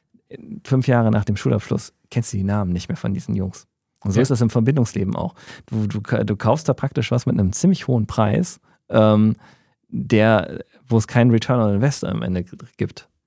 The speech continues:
Speaker 2: Hundert Prozent d'accord, hundert Prozent.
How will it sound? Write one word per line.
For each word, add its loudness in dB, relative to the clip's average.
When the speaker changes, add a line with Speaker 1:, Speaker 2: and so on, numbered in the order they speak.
Speaker 2:
Hundert 2
Prozent -8
d'accord, -10
hundert -2
Prozent. -16